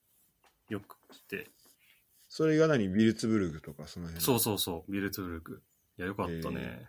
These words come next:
Speaker 2: ー。
Speaker 1: なんか。なんかちょ、
Speaker 2: そっか。
Speaker 1: ちょっと歩くとなんか広場みたいなところがあっ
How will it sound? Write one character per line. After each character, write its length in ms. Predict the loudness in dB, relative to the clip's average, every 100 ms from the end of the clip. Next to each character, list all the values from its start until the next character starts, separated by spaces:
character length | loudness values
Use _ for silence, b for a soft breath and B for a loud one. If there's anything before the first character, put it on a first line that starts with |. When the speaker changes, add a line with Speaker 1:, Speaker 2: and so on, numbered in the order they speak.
| _ -14
Speaker 2:
ー。 40 |
Speaker 1:
な 60 | -14
ん 60 |
か。 200 | -12 -14 -16 _ _ _ _ _ _ _ _ _ _ _ _ _ _ _ _ _ _ _ _ _ _ _ _
な 160 | -10 -10
ん 20 |
か 140 | -10 -10
ち 100 | -10
ょ、 20 |
Speaker 2:
そ 60 | -10
っ 20 |
か。 40 | 0
Speaker 1:
ち 60 | 2
ょ 20 |
っ 40 |
と 140 | 6 4
歩 120 | 4
く 80 | 0
と 120 | 2
な 80 | 2
ん 60 |
か 80 | 0
広 280 | 2 4 6
場 80 | 6
み 140 | 4
た 80 | 0
い 40 |
な 120 | -2 -4
と 100 | -10
こ 120 | -10
ろ 100 | -10
が 80 |
あ 40 |
っ 40 | -10